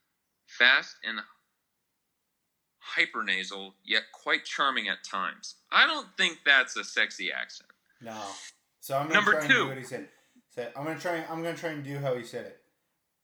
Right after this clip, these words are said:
Speaker 2: Super nazy, super fast, hmm, nazy, super,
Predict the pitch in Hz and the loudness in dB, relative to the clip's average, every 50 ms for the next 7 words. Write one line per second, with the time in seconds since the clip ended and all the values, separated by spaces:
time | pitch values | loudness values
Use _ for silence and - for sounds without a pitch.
0 | _ _ _ - - - 135 143 147 143 175 175 170 156 139 135 131 131 127 123 | _ _ _ -20 -14 -10 -8 -8 -8 -6 -8 -8 -6 -6 -6 -6 -6 -6 -8 -10
1 | 127 127 127 139 139 - _ - - - 135 131 - 156 151 - - - 131 123 | -10 -10 -12 -14 -16 -18 _ -20 -16 -14 -12 -12 -10 -10 -10 -8 -4 -4 -2 0
2 | 120 120 120 127 - - _ _ - 131 135 135 135 135 135 135 131 123 120 120 | 0 -2 -2 -4 -8 -14 _ _ -14 -12 -10 -10 -8 -8 -10 -10 -12 -10 -10 -10
3 | 120 120 123 120 120 127 135 147 143 143 _ _ _ _ _ _ _ _ _ _ | -10 -10 -10 -10 -12 -12 -12 -14 -16 -18 _ _ _ _ _ _ _ _ _ _
4 | _ - 123 123 123 | _ -20 -18 -18 -18